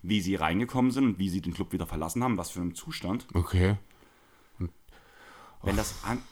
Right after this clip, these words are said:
Speaker 2: wenn das so viele Leute, dann reden die doch auch untereinander da, äh, darüber. Dann muss doch mal irgendjemand irgendetwas machen. Ich verstehe nicht, wie wir in einer Welt des Totschweigens überleben wollen.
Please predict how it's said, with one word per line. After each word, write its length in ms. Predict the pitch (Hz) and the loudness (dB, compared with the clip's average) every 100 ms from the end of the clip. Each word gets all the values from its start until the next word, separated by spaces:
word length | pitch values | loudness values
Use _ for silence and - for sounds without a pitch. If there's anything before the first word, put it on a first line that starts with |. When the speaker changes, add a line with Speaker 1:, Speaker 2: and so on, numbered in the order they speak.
| - 120 117 117 | -18 -16 -14 -8
Speaker 2:
wenn 240 | 127 131 131 | -4 -4 0
das 260 | 147 - | 0 2
so 180 | 147 165 | 4 4
viele 300 | 165 170 170 | 6 4 6
Leute, 260 | 156 147 139 | 6 4 2
dann 180 | 143 | 0
reden 320 | 135 143 170 180 | 2 0 0 -4
die 100 | 180 | -2
doch 200 | 180 180 | -2 -2
auch 120 | 170 | -2
untereinander 640 | 170 185 190 170 151 139 | 0 2 0 0 0 0
da, 140 | 123 117 - | 0 0 0
äh, 320 | 131 117 117 | 2 4 4
darüber. 420 | 120 98 113 113 | 0 0 0 0
Dann 160 | 110 113 | 0 0
muss 260 | 139 160 | 0 -2
doch 200 | - 170 | -4 -4
mal 180 | 180 165 | -2 -2
irgendjemand 960 | 110 170 185 208 175 185 175 185 180 - | 6 8 8 6 4 4 4 2 0 2
irgendetwas 720 | 160 185 190 170 165 170 - | 6 6 6 2 0 -4 -4
machen. 340 | 160 160 143 - - - | -6 -6 -12 -14 -18 -14
Ich 140 | 131 123 | -10 -6
verstehe 420 | 170 165 160 190 | -6 0 2 2
nicht, 340 | 196 196 - | 0 -4 -6
wie 200 | 180 180 | -8 -2
wir 180 | 185 180 | 0 2
in 100 | 175 | 0
einer 360 | 135 147 151 139 120 120 | -2 -2 0 0 -2 2
Welt 380 | 139 170 196 | 4 6 4
des 200 | 180 175 | 0 -2
Totschweigens 840 | - 170 185 - 185 165 165 165 160 | 2 4 4 2 0 0 0 0 -2
überleben 560 | 160 170 156 165 170 | -2 0 0 -2 -4
wollen. 320 | 156 143 135 | -4 -4 -6